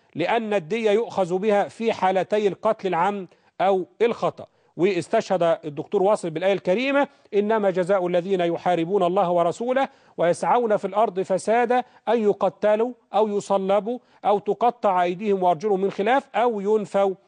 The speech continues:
من الأرض، ذلك لهم خزي في الدنيا ولهم في الآخرة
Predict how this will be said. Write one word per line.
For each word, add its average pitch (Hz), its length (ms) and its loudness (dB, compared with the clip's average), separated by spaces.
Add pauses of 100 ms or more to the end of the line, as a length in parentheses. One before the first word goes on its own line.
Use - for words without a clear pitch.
(120)
من 208 220 2
الأرض، 185 360 0
ذلك 185 360 -2
لهم 180 180 2
خزي 208 280 -2
في - 100 -6
الدنيا 185 420 2 (260)
ولهم 185 480 0
في 185 120 -6
الآخرة 175 680 0